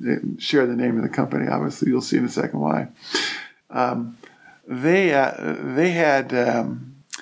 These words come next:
there were two companies in North America, this is a, a consumer product, uh, and between the two companies, they had ninety percent market share, ninety percent market share. And, um,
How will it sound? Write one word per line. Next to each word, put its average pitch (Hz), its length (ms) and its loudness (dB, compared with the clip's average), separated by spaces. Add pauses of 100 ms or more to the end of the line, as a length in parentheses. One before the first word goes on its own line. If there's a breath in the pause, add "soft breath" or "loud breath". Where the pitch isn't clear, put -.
(200 loud breath)
there 143 100 4
were 135 80 4
two 226 220 0
companies 139 720 -2
in 123 180 0
North 139 200 2
America, 127 680 0 (380 soft breath)
this - 320 -4
is - 0 -
a, 117 300 4
a 104 40 -4
consumer 127 420 2
product, 113 420 -2 (540 loud breath)
uh, 117 300 0
and - 320 -2
between 185 240 2
the 170 60 6
two 175 140 0
companies, 156 200 2
they 139 80 2
had 123 160 0
ninety 156 340 2
percent 151 300 0
market 127 320 0
share, - 340 -4
ninety 226 280 4
percent 180 300 -2
market 143 220 -2
share. - 300 -2 (640 loud breath)
And, 127 440 2
um, 117 360 0